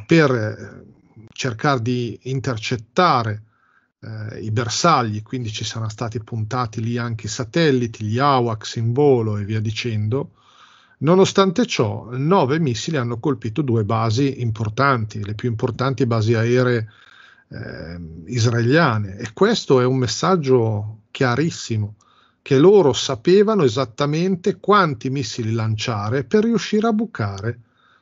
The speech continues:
la difesa aerea e colpire le due basi principali, le due basi aeree principali, eh, di Israele. Non è un messaggio da poco,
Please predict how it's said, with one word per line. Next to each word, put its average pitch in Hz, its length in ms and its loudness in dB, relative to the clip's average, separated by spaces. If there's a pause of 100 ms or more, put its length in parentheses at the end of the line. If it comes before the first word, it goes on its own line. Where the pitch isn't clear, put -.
(120)
la 180 120 4
difesa 180 400 0
aerea 147 280 4
e 170 100 -4
colpire 160 600 2
le 170 120 0
due 190 160 4
basi 127 320 0
principali, 123 760 -2
le 123 100 0
due 151 160 0
basi 135 260 4
aeree 135 400 0
principali, 151 840 -4 (600)
eh, 139 240 -12
di 147 140 -2
Israele. 113 720 -4
Non 214 240 2
è 277 80 4
un 160 120 4
messaggio 123 540 0
da 113 140 0
poco, 104 480 -8